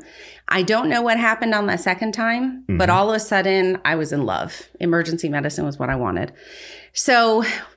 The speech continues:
Speaker 1: as we were talking before we started this podcast, I really believe God puts you exactly where you're supposed to be when you're supposed to be there.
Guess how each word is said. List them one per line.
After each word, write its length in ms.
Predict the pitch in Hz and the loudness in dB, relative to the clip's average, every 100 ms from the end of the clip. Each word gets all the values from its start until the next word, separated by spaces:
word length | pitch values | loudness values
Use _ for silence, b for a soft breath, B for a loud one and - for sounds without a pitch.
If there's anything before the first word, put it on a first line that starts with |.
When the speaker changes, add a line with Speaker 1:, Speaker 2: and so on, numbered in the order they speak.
| _ - | _ 0
Speaker 1:
as 180 | 214 208 | 0 2
we 120 | 214 | 0
were 80 | 190 | 0
talking 320 | 202 185 185 | 0 0 0
before 320 | 170 185 233 | 0 0 0
we 80 | 208 | 0
started 280 | 196 165 160 | 0 0 0
this 140 | 151 | -4
podcast, 640 | - 151 151 143 147 - - _ _ - | -2 -2 0 0 0 -2 -10 _ _ -4
I 60 | |
really 260 | 190 190 185 | 0 2 2
believe 280 | 175 175 160 | 2 0 2
God 160 | 160 160 | 0 0
puts 180 | 180 175 | -4 -2
you 80 | 143 | -2
exactly 400 | 151 156 - 156 | 0 -2 -2 -2
where 140 | 143 | 0
you're 80 | 139 | -2
supposed 300 | 143 143 - | -2 -4 -4
to 60 | |
be 140 | 151 156 | -2 -2
when 160 | 135 | 0
you're 80 | 135 | -2
supposed 280 | 139 127 - | -4 -6 -8
to 40 | |
be 120 | - 113 | -4 -4
there. 280 | 135 - | -4 -8